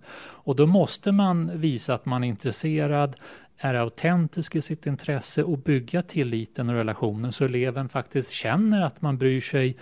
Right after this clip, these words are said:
och, och också i så fall kan berätta när det är svårt så att läraren och personalen kan göra ännu mer för eleven. Det är, det är grunden. Och, och utan den här relationen så tror jag att, att det inte går heller att komma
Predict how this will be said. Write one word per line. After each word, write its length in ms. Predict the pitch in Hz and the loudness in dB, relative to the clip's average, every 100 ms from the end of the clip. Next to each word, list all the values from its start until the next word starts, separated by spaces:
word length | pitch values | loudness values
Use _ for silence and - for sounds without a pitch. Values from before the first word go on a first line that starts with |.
| - - - | -16 -20 -14
och, 280 | - 165 185 | -2 -2 0
och 260 | 196 196 196 | -2 -2 -2
också 240 | 151 - 160 | 0 2 2
i 60 | |
så 180 | 147 151 | 4 0
fall 180 | - 127 | 2 -2
kan 280 | - 131 123 | 0 0 2
berätta 440 | 113 147 - - | 2 2 0 2
när 100 | 190 | 4
det 60 | 185 | 4
är 40 | |
svårt 340 | - 117 113 | 2 -2 -4
så 80 | - | -4
att 120 | 120 | -4
läraren 460 | 127 120 117 117 117 | 0 2 2 2 0
och 140 | 127 | -4
personalen 480 | - 127 - 110 113 | -6 -6 -2 -2 -2
kan 140 | 110 120 | -4 -4
göra 100 | 143 | -2
ännu 280 | 131 110 185 | -2 0 0
mer 180 | 180 | 0
för 160 | 110 123 | -2 -6
eleven. 380 | 120 120 135 131 - | -6 -6 -8 -10 -2
Det 100 | 135 160 160 | 2 4 2
är, 80 | 156 - | 0 0
det 100 | 127 | 0
är 40 | |
grunden. 460 | 151 143 165 170 139 | 4 6 6 6 2
Och, 100 | 151 | 8
och 60 | 165 | 10
utan 320 | 143 - 214 | 10 10 8
den 100 | 170 | 10
här 100 | 139 | 8
relationen 800 | 143 143 - 233 202 120 98 135 - - - - - - _ _ | 8 6 6 6 6 4 2 -4 -8 -20 -20 -20 -20 -20 _ _
så 160 | - 131 | -8 -8
tror 340 | - 135 123 | 4 4 4
jag 360 | 120 117 120 147 | 2 2 0 -2
att, 260 | 120 - | -6 -6
att 200 | 160 113 | -8 -6
det 80 | 151 | -2
inte 300 | 135 113 139 | -2 -2 -2
går 380 | 120 147 196 147 | 2 2 4 2
heller 340 | 113 113 110 | 2 0 -2
att 360 | 117 135 135 - | -2 -2 -4 -2
komma 460 | - 123 113 110 | -2 0 0 -2